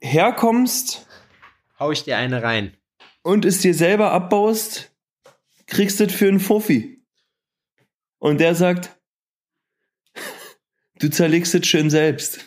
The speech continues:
Speaker 1: <laughs> Schreibt er mir. Und sag, „Und du kriegst das Bett nicht. Willst du das nicht verkaufen?“ „Doch“, sag ich. „Dann verkaufe ich das li-, aber lieber an ihn, der das selber abbaut.“ <laughs> So ein Huso, Alter.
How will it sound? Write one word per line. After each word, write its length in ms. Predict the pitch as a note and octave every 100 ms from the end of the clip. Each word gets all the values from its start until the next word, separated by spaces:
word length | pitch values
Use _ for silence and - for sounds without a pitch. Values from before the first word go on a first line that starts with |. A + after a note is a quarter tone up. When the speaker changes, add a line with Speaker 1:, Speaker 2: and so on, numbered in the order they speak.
| _
Speaker 1:
<laughs> 2000 | - - _ _ _ G5 - G5 - - - _ _ _ _ _ _ _ - -
Schreibt 380 | - D#3+ D3 C#3+
er 120 | C#3+
mir. 500 | C#3 C#3 C3+ - - _ _ - _ _ _ _
Und 200 | - F3
sag, 480 | F3+ F3+ C3 - - _ - - - - _ _ _
„Und 200 | - D3+
du 60 | F3
kriegst 280 | G3+ G#3
das 120 | A3 G#3+
Bett 180 | A#3
nicht. 400 | - C3 - - _ _ _ _ _
Willst 340 | A#2 D#3+ E3
du 60 | G3
das 140 | F#3+
nicht 200 | F#3+ F#3+
verkaufen?“ 640 | F#3 E3 F3+ A3+ E4+ E4 D4+ _ _
„Doch“, 220 | G3+ -
sag 320 | - C#3 C3
ich. 40 | - - - - - _
„Dann 140 | - D3
verkaufe 380 | F#3 F3+ F3+ F3+
ich 60 |
das 100 | F#3
li-, 200 | F3+ E3
aber 160 | D#3 E3
lieber 260 | F3 F#3+ F3+
an 200 | E3+ -
ihn, 140 | F#3
der 100 | F3+
das 180 | F3 F3
selber 260 | E3 F3
abbaut.“ 380 | B2 - C#3+ -
<laughs> 200 | - - E4 - - B4 A#4 C6+ B5 B5 A#5+ _
So 240 | - - -
ein 340 | A3 C#4+ D4+
Huso, 380 | E4+ D4 D#4+ D4+
Alter. 380 | A3 G#3 F#3+